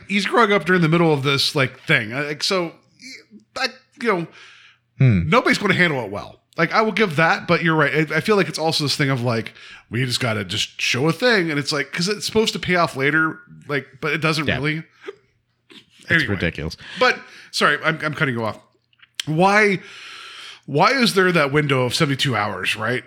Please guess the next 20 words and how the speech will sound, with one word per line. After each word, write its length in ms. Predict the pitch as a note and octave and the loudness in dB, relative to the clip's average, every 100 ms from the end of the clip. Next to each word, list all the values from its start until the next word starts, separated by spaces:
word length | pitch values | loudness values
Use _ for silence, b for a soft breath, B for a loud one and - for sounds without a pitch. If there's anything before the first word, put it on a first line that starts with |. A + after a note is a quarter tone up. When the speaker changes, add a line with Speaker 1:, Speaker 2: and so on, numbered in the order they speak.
| _ | _
Speaker 1:
Why 260 | D#3 C#3+ D3+ | -2 0 2
they 160 | D3+ | 4
don't 200 | F3 G#3 | 4 2
set 180 | - G3 | 2 0
up, 120 | E3 | 0
like, 220 | D3 C#3+ - - _ _ _ _ _ _ - | 0 0 -2 -14 _ _ _ _ _ _ -6
so 160 | - F3+ | 0 2
we 100 | E3+ | 2
get 160 | F#3+ | 0
this 140 | G3 E3 | 0 0
ticking 280 | F#3+ F3 D3 | 0 -2 -4
clock 480 | D3+ D3 B2+ - B B B B B _ | 0 2 2 -4 B B B B B _
of 360 | E3+ E3 D3+ B2 - D#3+ | 0 0 0 -6 -12 -8
Dalton 300 | D#3 E3+ E3+ | -2 -2 0
coming 240 | D#3 F3 C#3+ | -4 -2 -2
home, 240 | D3+ C#3+ | -2 0
like, 140 | C3+ A#2 | -2 -2
minutes 380 | C3 E3 D#3+ - | 2 4 2 2
after 320 | C3+ B2+ - | 0 0 0
seven, 460 | A2+ - F2+ - G2 | 0 0 -2 -8 -14